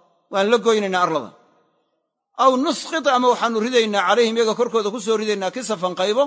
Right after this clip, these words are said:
"min assamaa'i", samada ka mid a. Qaybahaasoo kaa'inata min assamaa'.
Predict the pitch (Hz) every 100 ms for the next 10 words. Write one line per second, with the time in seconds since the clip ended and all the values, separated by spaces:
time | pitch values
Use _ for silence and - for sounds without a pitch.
0 | 285 _ _ _ _ _ 175 190 202 -
1 | 190 196 196 196 185 175 170 165 151 131
2 | 95 _ _ _ _ _ - 143 185 185
3 | 180 185 208 220 175 151 139 - 95